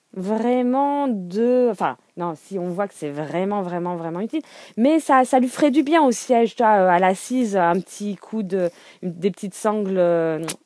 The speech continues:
nickel et tout. Mais un, on n'a pas le cœur à le faire. Vraiment, moi, c'est ça qui me fait le plus mal dans, dans ce métier-là. Enfin, euh, enfin,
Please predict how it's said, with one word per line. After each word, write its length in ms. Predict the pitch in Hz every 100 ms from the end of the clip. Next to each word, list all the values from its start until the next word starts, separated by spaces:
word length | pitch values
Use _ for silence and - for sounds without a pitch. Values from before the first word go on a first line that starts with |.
| -
nickel 520 | 175 170 - 254 254
et 80 | 202
tout. 200 | - 349 - _ _ _ _ _ _ _ _ _
Mais 180 | 190 208 -
un, 60 |
on 140 | 262 294
n'a 120 | 233
pas 160 | - 233
le 80 |
cœur 300 | 233 247 226
à 40 | 208
le 60 |
faire. 540 | 196 - 143 147 - _ _
Vraiment, 540 | - 190 294 330 330 302
moi, 220 | 226 285
c'est 140 | 302 262
ça 180 | 285
qui 160 | 277 247
me 60 | 214
fait 180 | -
le 80 | 208
plus 460 | 190 - 233 - -
mal 560 | 226 226 294 330 196 165 _ _
dans, 320 | 185 202 196
dans 160 | 196 202
ce 200 | 196 220
métier-là. 400 | 208 190 214 240
Enfin, 240 | 285 208 -
euh, 100 | 185
enfin, 200 | 185